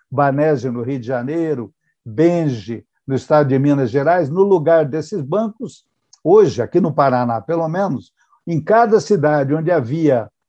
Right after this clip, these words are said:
um banco, uma agência do Banco do Estado do Paraná, que hoje é um Itaú, no seu lugar apareceu uma cooperativa de crédito,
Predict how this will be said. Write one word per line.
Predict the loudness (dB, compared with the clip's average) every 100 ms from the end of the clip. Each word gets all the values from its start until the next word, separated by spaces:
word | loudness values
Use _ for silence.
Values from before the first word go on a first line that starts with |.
| _
um | -8 -2
banco, | 2 0 0 -6
uma | -4 -4
agência | -4 -8 -8 -6
do | -4
Banco | -4 -4 -6
do | -14
Estado | -8 -6 -6
do | -6
Paraná, | -4 -2 -4 -6
que | -6 -4
hoje | -4 -4
é | -6
um | -6
Itaú, | -6 -6 -6 -6 -8 _ _ _
no | -10 -4
seu | -4
lugar | -2 -4 -4 -6
apareceu | -6 -6 -8 -6 -6
uma | -6 -10
cooperativa | -8 -6 -2 -2 -2 -4 -4
de | -6 -8
crédito, | -6 -6 -6